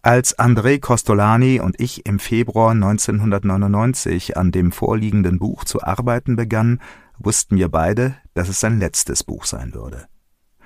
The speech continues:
Dass mein Vorwort aber zugleich ein Nachruf sein würde, ahnte ich nicht. Am vierzehnten September starb André Costolani im Alter von dreiundneunzig Jahren in Paris.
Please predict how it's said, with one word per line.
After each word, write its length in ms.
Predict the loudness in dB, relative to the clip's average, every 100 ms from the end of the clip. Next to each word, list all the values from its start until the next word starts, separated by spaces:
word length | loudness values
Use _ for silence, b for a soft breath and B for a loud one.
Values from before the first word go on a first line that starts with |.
| B B B
Dass 200 | -2 4
mein 160 | 4 2
Vorwort 680 | 0 -2 -2 -4 -6 -6
aber 200 | -6 -4
zugleich 580 | -4 -4 -2 0 0 -4
ein 160 | -6 -2
Nachruf 500 | 0 0 -2 -6 -6
sein 300 | -2 2 4
würde, 420 | 4 6 4 2 _ -2
ahnte 320 | 0 0 -4
ich 160 | -6 -6
nicht. 340 | -8 -8 -12 -16 -20 _ _ b b b b b b _ 4
Am 140 | 4
vierzehnten 540 | 6 4 4 4 6
September 520 | 6 6 4 4 6 4
starb 540 | 2 0 0 -4 -8
André 460 | -2 0 0 -2 -2
Costolani 760 | -2 0 0 0 2 2 2 0
im 160 | -2 0
Alter 280 | 0 2
von 180 | 2 2
dreiundneunzig 800 | 2 4 6 8 8 6 2 -2
Jahren 420 | -4 -4 -2 -4 -4
in 120 | -4
Paris. 560 | -2 -2 -4 -8 -12